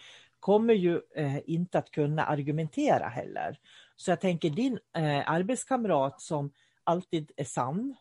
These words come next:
liksom sådär, säger ju faktiskt också att den personen, eh, är villig för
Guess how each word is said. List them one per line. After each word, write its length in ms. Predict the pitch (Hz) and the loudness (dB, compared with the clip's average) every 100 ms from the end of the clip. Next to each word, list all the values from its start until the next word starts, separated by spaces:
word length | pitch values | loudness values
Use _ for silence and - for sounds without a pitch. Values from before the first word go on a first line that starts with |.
| _ - | _ -12
liksom 380 | 139 - 120 | -10 -8 -10
sådär, 440 | 127 131 110 120 147 - _ _ _ _ _ _ _ - | -8 -6 -4 -4 -8 -12 _ _ _ _ _ _ _ -18
säger 360 | - 208 180 175 | -4 0 2 2
ju 140 | 165 | 0
faktiskt 460 | 160 170 151 170 - | 0 -4 -4 -6 -4
också 680 | - 104 - - 240 147 - | -4 -4 -8 0 2 4 2
att 200 | 170 151 - | -2 -4 -4
den 320 | 147 165 156 | 4 4 4
personen, 920 | 165 143 160 147 151 147 139 139 135 | -2 -4 -4 -2 0 0 -2 -2 -4
eh, 180 | 135 135 - - - - | -2 -4 -8 -20 -6 4
är 140 | 165 | 6
villig 460 | 143 151 147 143 139 | 8 6 4 0 2
för 280 | 151 135 | 4 4